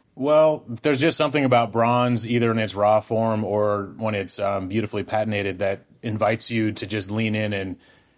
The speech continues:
touch it and be next to it and really just gaze deeply. And it's, um, totally accentuated by the actual form itself. And you can't help but just stare at bronze or just, you just touch it. You know, it,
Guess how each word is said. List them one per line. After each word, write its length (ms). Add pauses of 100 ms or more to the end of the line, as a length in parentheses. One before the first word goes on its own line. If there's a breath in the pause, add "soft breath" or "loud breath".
touch 300
it 100
and 160
be 100
next 260
to 200
it 80
and 180
really 360
just 320
gaze 260
deeply. 560 (580 soft breath)
And 300
it's, 240
um, 500 (680)
totally 880
accentuated 680
by 260
the 120
actual 320
form 380
itself. 520 (140)
And 440 (520 loud breath)
you 640
can't 260
help 220
but 120
just 200
stare 300
at 100
bronze 280
or 80
just, 280 (180)
you 100
just 220
touch 240
it. 140
You 80
know, 260
it, 160